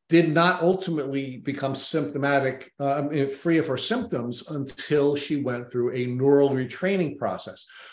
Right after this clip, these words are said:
So her body held on to her symptoms, even though the Lyme disease had been killed, until she went through that part, that portion of her emotional healing. And it sounds to me that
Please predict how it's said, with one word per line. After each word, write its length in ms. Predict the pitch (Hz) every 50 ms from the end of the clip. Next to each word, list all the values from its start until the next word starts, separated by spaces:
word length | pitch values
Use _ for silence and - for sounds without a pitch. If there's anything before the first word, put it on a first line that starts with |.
| -
So 160 | - - 165 -
her 200 | 135 135 - -
body 360 | - 147 156 170 180 185 180
held 260 | - 165 156 143 143
on 200 | 143 135 139 139
to 140 | - 127 120
her 80 | 117
symptoms, 600 | - - - 233 233 - - 151 127 120 - -
even 240 | 185 160 165 160 156
though 100 | 147 143
the 100 | 143 131
Lyme 420 | 123 127 139 147 160 180 208 208 180
disease 340 | 175 143 147 143 143 143
had 220 | 139 131 127 113 107
been 160 | 123 117 117
killed, 580 | - - 214 240 254 185 131 123 123 127 - - - - - -
until 300 | 147 143 143 - - 147
she 220 | 143 - - 175 165
went 360 | 139 123 123 120 120 120 -
through 380 | 123 123 120 120 123 123 123 - - _ _ -
that 340 | 107 135 135 135 - - - _ _ -
part, 340 | 147 139 139 143 143 - 139
that 180 | 135 127 - -
portion 300 | 143 135 135 - 143 131
of 100 | 127 -
her 140 | 127 127 127
emotional 480 | 127 151 208 247 240 240 262 180 151 104
healing. 460 | 110 117 107 104 104 104 117 113 - _ _ - - _ -
And 120 | - 160 165
it 40 |
sounds 400 | 160 - 254 247 294 330 311 -
to 60 | 254 220
me 200 | 208 202 202 180
that 360 | 151 165 147 139 139 -